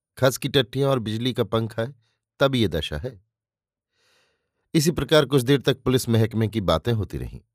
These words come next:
इसी समय नौकर एक तश्तरी में शरबत के तीन गिलास रखे हुए लाया। तीनों व्यक्तियों ने एक एक गिलास ले लिया और पीने लगे। शरबत पी चुकने के पश्चात पान खाए और सिगरेट सुलगाई। सिगरेट सुलगाकर पेशकार साहब बोले,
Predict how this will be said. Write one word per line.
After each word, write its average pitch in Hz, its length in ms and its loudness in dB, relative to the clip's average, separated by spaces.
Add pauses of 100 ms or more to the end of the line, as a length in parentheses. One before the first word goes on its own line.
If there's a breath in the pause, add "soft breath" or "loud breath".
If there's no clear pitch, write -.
(520)
इसी 120 220 0
समय 117 260 2
नौकर 110 420 2 (360 soft breath)
एक 123 200 0
तश्तरी 113 480 2
में 110 100 0
शरबत 104 400 -2
के 104 100 -8
तीन 101 260 -4
गिलास 85 320 0
रखे 80 240 -6
हुए 78 240 -6
लाया। 90 300 -2 (720)
तीनों 139 280 4
व्यक्तियों 127 460 2
ने 120 180 4
एक 117 140 -2
एक 101 100 -2
गिलास 101 320 2
ले 110 160 0
लिया 113 200 0
और 90 100 0
पीने 113 280 -8
लगे। 69 300 -12 (1000)
शरबत 156 400 2
पी 160 180 -2
चुकने 143 280 -2
के 127 100 -6
पश्चात 123 460 0
पान 101 260 0
खाए 123 240 0
और 104 120 2
सिगरेट 92 360 -8
सुलगाई। 101 400 -8 (720)
सिगरेट 117 360 -2
सुलगाकर 113 480 0
पेशकार 104 420 -2
साहब 82 280 -4
बोले, 92 300 -8